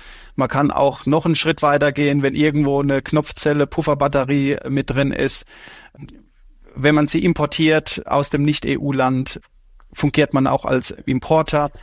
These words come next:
Also das sind alles Themen, die, die treffen auf Fahrzeuge zu. Wir sehen's auch im Medizinbereich, sehen wir da auch viele, viele Kunden oder auch, ja, Hersteller von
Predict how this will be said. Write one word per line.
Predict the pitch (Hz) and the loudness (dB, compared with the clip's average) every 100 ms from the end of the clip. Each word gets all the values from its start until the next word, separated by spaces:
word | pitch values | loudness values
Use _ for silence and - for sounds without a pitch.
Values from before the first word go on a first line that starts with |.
| - - | -20 -6
Also | - 143 | 0 0
das | 147 | 2
sind | 160 | 0
alles | - 151 170 | 2 0 -2
Themen, | - 156 160 175 | 0 0 2 2
die, | 160 151 147 147 139 - | 0 0 0 -2 -4 -4
die | 143 | -2
treffen | - 139 139 160 151 147 - - - - | 0 -2 0 0 0 -2 -8 -20 -20 -12
auf | - 127 139 143 - - - | -2 2 2 0 -2 -12 -16
Fahrzeuge | - - 147 175 - 175 175 160 165 | -12 -2 0 0 0 2 2 0 -2
zu. | - 165 165 165 151 - - _ _ - | -2 0 2 0 -2 -8 -20 _ _ -12
Wir | 147 143 | -4 0
sehen's | 151 147 139 | 2 0 2
auch | 135 139 - | 2 0 -2
im | - - | -8 -2
Medizinbereich, | 143 143 139 196 190 165 147 147 147 - 143 | 0 0 -2 0 2 2 2 2 0 -4 -10
sehen | 139 151 143 | -4 -2 0
wir | 139 | 0
da | 139 | 2
auch | 131 143 - - - - - - | 2 0 -4 -16 -18 -20 -16 -12
viele, | - 185 180 165 - | -4 0 2 2 0
viele | - 175 160 | -2 0 0
Kunden | 151 156 160 - 151 147 - - - _ | 0 0 0 -2 -4 -4 -16 -20 -20 _
oder | - 139 135 127 | -4 0 0 2
auch, | 131 - - | 0 -2 -2
ja, | 131 | 0
Hersteller | 135 143 - 151 143 | 2 0 0 0 0
von | 143 135 139 | 0 -2 -4